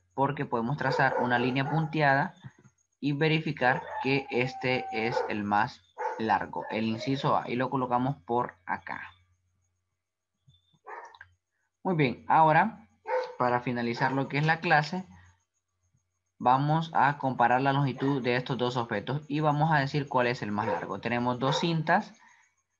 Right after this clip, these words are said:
de color morado y de color rojo y tenemos dos lápices, uno de color amarillo y otro de color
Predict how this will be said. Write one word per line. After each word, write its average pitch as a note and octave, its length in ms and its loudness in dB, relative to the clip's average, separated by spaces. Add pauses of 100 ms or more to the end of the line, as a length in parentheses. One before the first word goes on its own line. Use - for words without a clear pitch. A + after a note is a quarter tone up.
(140)
de A2+ 100 -6
color B2 260 2
morado C#3+ 640 4 (160)
y C3 100 -4
de B2 160 0
color C3+ 580 0 (1700)
rojo E3 560 2 (160)
y C#3 60 0
tenemos D3 380 2
dos C#3+ 100 2
lápices, A2+ 420 0
uno A#2 220 -4
de B2 160 0
color C3 240 0
amarillo D3 400 0
y B2+ 160 -2
otro C3 260 -2
de A#2+ 100 -2
color C3 520 -2